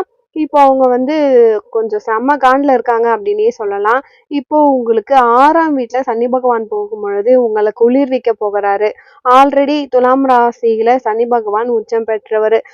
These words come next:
அவர் எ-, என்னைக்குமே அங்க ராசா-, ராஜா தான். அதனாலதான் துலாம் ராசி அன்பர்களுக்கு பெரிய பிரச்சனை என்ன அப்படின்னா, அவங்க நிறைய ரூல்ஸ் பார்ப்பாங்க. இது ஏன் தப்பு நடந்துச்சு,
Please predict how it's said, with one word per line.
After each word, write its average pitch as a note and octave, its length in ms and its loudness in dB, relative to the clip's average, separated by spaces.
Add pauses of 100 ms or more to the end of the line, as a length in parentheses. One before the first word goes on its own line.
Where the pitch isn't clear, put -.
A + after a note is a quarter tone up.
(140)
அவர் B3+ 220 4
எ-, A#3 320 0
என்னைக்குமே C4 540 -2
அங்க B3+ 340 2
ராசா-, E4+ 500 -2
ராஜா G#4 420 0
தான். G4+ 160 0 (200)
அதனாலதான் B3 580 0 (260)
துலாம் D4+ 300 2
ராசி C#4 360 2
அன்பர்களுக்கு A#3 600 -2
பெரிய A3 340 0
பிரச்சனை B3 520 -2
என்ன A3 340 -2
அப்படின்னா, G#4+ 480 -4 (280)
அவங்க B3 280 4
நிறைய A#3 480 0
ரூல்ஸ் B3+ 360 -2
பார்ப்பாங்க. G3+ 400 -8
இது G#3+ 220 -6
ஏன் A#3+ 320 2
தப்பு A3 280 -4
நடந்துச்சு, G#3 560 -2